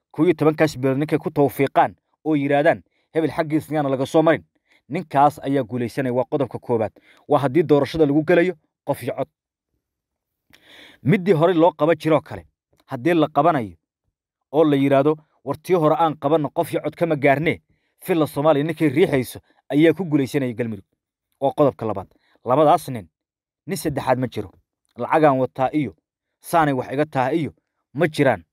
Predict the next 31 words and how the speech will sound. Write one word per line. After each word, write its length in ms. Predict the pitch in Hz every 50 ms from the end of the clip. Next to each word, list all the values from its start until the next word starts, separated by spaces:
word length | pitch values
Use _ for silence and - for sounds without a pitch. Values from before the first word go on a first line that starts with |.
| _ 104
Waa 140 | 147 143
kadaa 260 | 151 - 143 135 131 120
kadaa 240 | - - - 127
taas. 300 | - - 110 101 - - - _ _ _ _ -
Lacagna 320 | 131 120 160 156 147 143
waa 160 | 139 143 135 -
cunis, 420 | 139 160 196 196 - - - _ _ _ _ _ _ _ _ _ _ _ _ -
codna 240 | 170 220 190 180 165
waa 180 | 151 156 147 -
dhiibasho. 540 | 139 135 131 135 147 139 - - 107 - - -
Waa 120 | 135 135
sheekadii 340 | - - 143 139 - 180 151
Salaad 220 | - 151 143 135 113
Cali 160 | 117 127 123
Jeelle. 260 | 98 - 107 98 90 _ _ _ _ _ _ _ _ _ _ _ _ _ _ _ _ _ _ _ _ _ _ _ _ _ _ _ _ _ _ _ _ _ _ _ _ _ _ _ _ _ _ _
Marka 240 | 160 220 - - 170
meeshaas 340 | 160 175 165 - 165 - -
la 100 | 151 131
jooga 240 | - 147 143 147
marka, 220 | 135 135 - _ _ _ _
yaa 160 | 147 175 180 160
u 80 | 180 160
dhow 100 | 160 151
filla 220 | - 165 156 135
Soomaaliya 380 | - - 139 135 139 131 120 117
maanta? 260 | 123 127 123 - _ _ _ _ _ _ -
Dadka 240 | 180 160 - 160
reer 180 | 147 151 143 135
Galmudug 320 | 123 180 170 147 139 151
siya 240 | - - 139 139 135
wataan. 320 | 123 117 - - 104 90